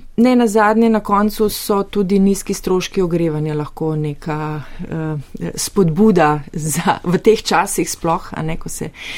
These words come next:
energenti dražijo. Mi imamo po, eh, izračunu, delamo evidenco, eh, recimo za lansko leto, leto dva enaindvajset, v januarju na-, je bil najvišji strošek za ogrevanje, ki je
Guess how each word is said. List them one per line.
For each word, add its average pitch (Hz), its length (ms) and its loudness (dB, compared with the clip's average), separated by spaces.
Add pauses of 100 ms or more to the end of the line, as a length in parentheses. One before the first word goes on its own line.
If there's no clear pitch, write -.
(160)
energenti 165 600 0
dražijo. 170 540 0 (760)
Mi 165 200 -2
imamo 170 440 0 (580)
po, 160 540 2
eh, 160 380 2 (800)
izračunu, 165 600 0
delamo 160 380 0
evidenco, 175 880 2
eh, 165 420 -2
recimo 170 420 -2
za 160 360 -2
lansko 165 500 -2
leto, 165 360 -2
leto 170 360 -2
dva 160 280 -4
enaindvajset, 160 920 -4
v 165 200 -2
januarju 165 560 -2
na-, 160 200 -4
je 170 100 -2
bil 160 160 -2
najvišji 165 480 -2
strošek 160 460 -4
za 160 140 -2
ogrevanje, 156 580 -2
ki - 200 -8
je 151 120 -2